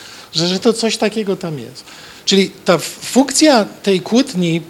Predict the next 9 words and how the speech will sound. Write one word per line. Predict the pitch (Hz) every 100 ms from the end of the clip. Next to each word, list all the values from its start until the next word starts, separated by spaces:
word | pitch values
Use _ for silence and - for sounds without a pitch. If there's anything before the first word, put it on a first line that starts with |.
| -
pozytywna | 190 180 180 247 262 233
jakaś | 226 226 202
jest, | 170 107 - - 139
ja | 117
myślę. | 107 - - - - -
P | 190 185
O | 226 262
i | - 196
pis | - 214 220 -